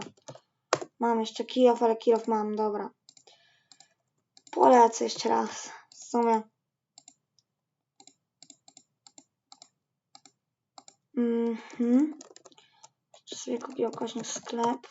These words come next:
Dobra, mało teraz wydałem. Mm, nie to, tylko to. Fajerwerki. Ukośnik kit, żeby sobie jedzonko odebrać.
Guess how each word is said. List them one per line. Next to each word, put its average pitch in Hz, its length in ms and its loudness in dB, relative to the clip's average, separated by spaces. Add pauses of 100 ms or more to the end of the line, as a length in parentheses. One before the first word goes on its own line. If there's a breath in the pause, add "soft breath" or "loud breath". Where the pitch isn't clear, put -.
(220)
Dobra, 226 280 0
mało 226 260 2
teraz 226 220 -4
wydałem. 214 420 -4 (1400 soft breath)
Mm, 233 640 -4 (560 soft breath)
nie 226 200 -4
to, 240 380 -2 (800)
tylko 233 500 -10 (100)
to. 226 280 2 (1080)
Fajerwerki. 226 800 0 (2250)
Ukośnik - 720 -10
kit, - 460 -4
żeby 226 200 -14
sobie - 260 -4
jedzonko 233 500 -2
odebrać. 226 720 -4